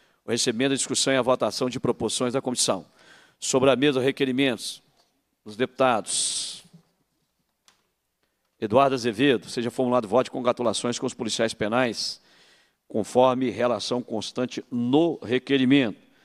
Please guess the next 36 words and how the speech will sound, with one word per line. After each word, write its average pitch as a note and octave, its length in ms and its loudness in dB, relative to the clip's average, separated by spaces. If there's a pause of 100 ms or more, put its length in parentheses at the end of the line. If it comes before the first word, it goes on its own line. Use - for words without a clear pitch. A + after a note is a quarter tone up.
(200)
Requer B2+ 280 2
ainda C3+ 180 4
que - 60 -4
seja A#2+ 220 2
dada A#2+ 220 4
ciência A#2 260 -2
da A#2 80 -2
manifestação A#2+ 640 -2
do A#2+ 60 -6
senhor B2 160 -6
Rogério A2 340 -2
Greco, A#2+ 420 2 (800)
secretário A#2 400 -2
de - 60 -6
Estado B2 160 2
de G#2+ 60 -6
Justiça - 180 -4
e - 40 -8
Segurança A#2 360 -2
Pública, C3 300 -6
e - 20 0
Leonardo A#2+ 420 0
Matos A#2+ 320 -2
Alves A#2+ 240 -2
Badaró, A2+ 460 0
diretor A2+ 600 -2 (840)
penitenciário B2 760 0
do G2+ 80 -8
depem. B2 500 2 (1300)
Também, B2 520 2
de A2+ 80 -10
autoria A#2+ 280 -2
do A#2+ 40 0
deputado B2+ 300 0
Eduardo B2+ 280 4
Azevedo, A#2 480 2